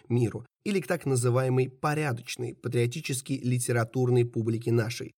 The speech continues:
Заслуживать и вызывать негодование этих господ я всегда буду считать для себя величайшей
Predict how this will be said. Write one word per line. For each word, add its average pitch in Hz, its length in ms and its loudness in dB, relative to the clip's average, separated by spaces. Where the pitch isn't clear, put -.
Заслуживать 127 680 2
и 127 80 2
вызывать 123 480 2
негодование 123 680 4
этих 120 320 0
господ 117 520 -2
я 143 160 -2
всегда 196 340 -4
буду 185 160 0
считать 143 480 -2
для 120 140 2
себя 120 340 0
величайшей 117 1000 0